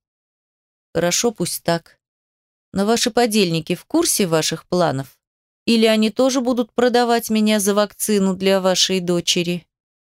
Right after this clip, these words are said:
Мутор нахмурился, собираясь что-то ответить,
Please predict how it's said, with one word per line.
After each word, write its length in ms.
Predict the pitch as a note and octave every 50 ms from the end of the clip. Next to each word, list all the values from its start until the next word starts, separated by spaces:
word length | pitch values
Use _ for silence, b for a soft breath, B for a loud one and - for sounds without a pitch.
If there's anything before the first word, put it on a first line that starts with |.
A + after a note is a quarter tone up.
| _ _ _ _ _ _ _ _ _ _ _ _ _ _
Мутор 380 | - F#3+ A3 C4+ C4 - B3+ A#3+
нахмурился, 760 | A3+ A3 G#3+ - - G#3+ G#3+ G#3 F#3+ F3+ F3 E3 - - E3+
собираясь 520 | E3 - F#3 F3 F#3 F#3+ G3+ A3 G#3+ G3+ G3
что-то 360 | - - - G3 F#3 - F3
ответить, 520 | E3+ - G3 A3+ A#3+ A3+ - G#3 - -